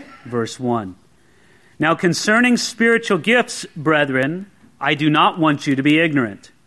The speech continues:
You know that you were Gentiles, carried away to these dumb idols, however you were led. Therefore, I make known to you that no one speaking by the Spirit of God calls Jesus accursed,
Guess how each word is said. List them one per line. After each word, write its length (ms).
You 200
know 320
that 160
you 140
were 340
Gentiles, 920
carried 400
away 340
to 120
these 220
dumb 500
idols, 560
however 440
you 180
were 140
led. 400
Therefore, 420
I 140
make 260
known 360
to 100
you 260
that 180
no 280
one 280
speaking 720
by 160
the 80
Spirit 460
of 160
God 520
calls 460
Jesus 500
accursed, 640